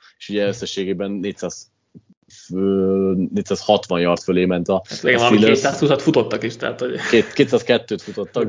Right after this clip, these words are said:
Speaker 2: Kétszázkettőt
Speaker 1: a, a lényeg, hogy kétszáz fölé mentek, szóval nagyon-nagyon rossz a tendencia, pedig egy csomó tehetséget próbáltak belepumpálni, most oké, nem csak tehetségeket, de hogy azért vannak itt tehetséges játékosok, meg fiatalok is,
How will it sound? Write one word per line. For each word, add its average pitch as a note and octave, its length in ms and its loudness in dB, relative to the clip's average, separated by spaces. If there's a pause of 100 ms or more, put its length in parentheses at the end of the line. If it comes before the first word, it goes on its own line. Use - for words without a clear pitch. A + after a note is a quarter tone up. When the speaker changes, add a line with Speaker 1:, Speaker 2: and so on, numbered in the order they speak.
Speaker 2:
Kétszázkettőt A2+ 540 0
Speaker 1:
a, - 180 -8
a C3 40 -2
lényeg, C3 200 0
hogy A2+ 100 -6
kétszáz A2+ 320 -6
fölé A#2+ 260 -2
mentek, A#2+ 320 -4
szóval C3+ 460 -2 (300)
nagyon-nagyon A2+ 600 -2
rossz G2+ 340 -10
a - 80 -18
tendencia, A#2+ 520 -2
pedig C3+ 260 -2
egy C#3 160 -6
csomó C#3+ 360 -2
tehetséget G#2+ 840 -4 (120)
próbáltak G#2+ 480 -4
belepumpálni, A2+ 920 -4
most A2+ 180 -10 (220)
oké, G2 360 -8 (280)
nem G#2+ 160 -6
csak - 320 -4 (240)
tehetségeket, A2 540 0
de A2 80 2
hogy A2+ 100 4
azért A2+ 280 2
vannak G2+ 320 -6
itt F#2 100 -16
tehetséges F#2 460 -8
játékosok, F#2+ 560 -10
meg F2+ 140 -10
fiatalok A2 480 2
is, C3+ 160 2